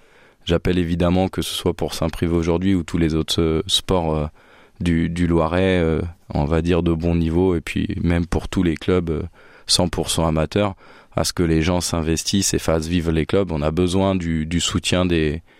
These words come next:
des gens autour des, des matchs, et,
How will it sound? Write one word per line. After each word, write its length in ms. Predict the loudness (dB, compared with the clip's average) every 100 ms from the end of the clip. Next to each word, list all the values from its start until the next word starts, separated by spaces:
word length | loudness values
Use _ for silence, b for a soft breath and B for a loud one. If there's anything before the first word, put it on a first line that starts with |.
| B B B
des 200 | 0 2
gens 220 | 2 2 0
autour 280 | 0 0
des, 380 | 2 2 2 0
des 180 | 0 2
matchs, 320 | 2 0 -2
et, 320 | 0 0 0